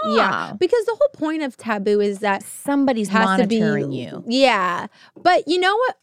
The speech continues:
Speaker 1: I thought could be fun is basically you have these cards and you have to use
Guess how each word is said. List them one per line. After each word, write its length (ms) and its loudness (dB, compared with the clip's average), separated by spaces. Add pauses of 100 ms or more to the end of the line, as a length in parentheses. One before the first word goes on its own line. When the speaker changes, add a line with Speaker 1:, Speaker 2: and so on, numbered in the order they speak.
Speaker 1:
I 140 -2
thought 220 -4
could 120 -10
be 120 -8
fun 580 -6 (320)
is 140 0
basically 360 -2
you 140 0
have 160 0
these 200 -6
cards 760 0 (380)
and 160 4
you 80 2
have 300 0
to 100 -8
use 640 -2